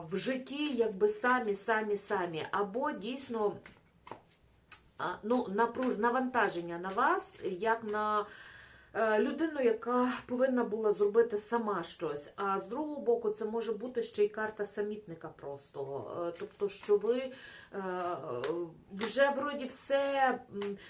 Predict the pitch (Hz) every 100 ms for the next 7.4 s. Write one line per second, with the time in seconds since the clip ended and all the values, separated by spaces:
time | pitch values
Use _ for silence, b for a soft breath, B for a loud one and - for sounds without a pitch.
0 | B - - 294 311 311 - - - 349
1 | 320 - - 294 - 180 160 151 147 160
2 | 147 139 160 190 202 202 247 240 262 311
3 | 269 202 311 339 311 - 294 277 262 269
4 | 269 254 240 214 233 202 165 151 151 208
5 | 208 208 196 180 175 180 156 143 139 B
6 | B B B B B B - 254 269 269
7 | 269 262 254 254